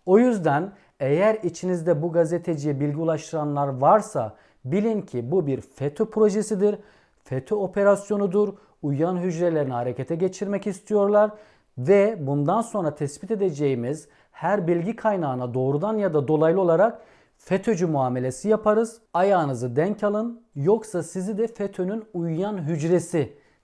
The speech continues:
kriptosu ilan ederiz" mesajını veriyorlar. Çünkü bir gün önceki toplantıda alınan karar da bu zaten. Oradan da İl Emniyet Müdürlerinden de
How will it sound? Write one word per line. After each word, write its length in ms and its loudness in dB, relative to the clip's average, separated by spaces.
kriptosu 600 -6
ilan 440 0
ederiz" 500 -6
mesajını 600 -2
veriyorlar. 480 2
Çünkü 400 -6
bir 100 0
gün 140 0
önceki 360 -2
toplantıda 640 -4
alınan 400 -2
karar 380 -2
da 180 0
bu 60 2
zaten. 440 0
Oradan 500 6
da 200 2
İl 140 0
Emniyet 340 0
Müdürlerinden 720 0
de 220 0